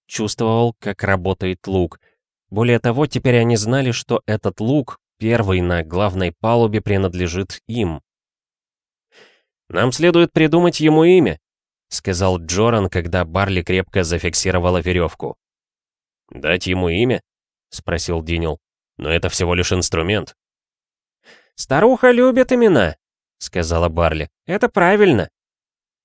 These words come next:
«И как ты хочешь назвать лук?» Спросила Фарис. «Хостер», предложила Барли. «Так звали моего отца.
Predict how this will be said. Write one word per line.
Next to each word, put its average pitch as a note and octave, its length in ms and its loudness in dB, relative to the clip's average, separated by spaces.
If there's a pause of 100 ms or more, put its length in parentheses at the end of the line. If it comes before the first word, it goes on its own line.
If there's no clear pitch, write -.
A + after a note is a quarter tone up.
(220)
«И B2+ 200 -4
как - 260 -6
ты F3 100 0
хочешь D#3 360 -4
назвать C#3+ 400 0
лук?» C#3+ 280 -2 (480)
Спросила E2+ 540 -4
Фарис. D#2+ 420 -4 (1200)
«Хостер», C#3 640 2 (460)
предложила F2+ 500 0
Барли. E2+ 400 0 (300)
«Так F#3 180 -2
звали G#3 260 4
моего G3+ 320 4
отца. D#3+ 400 2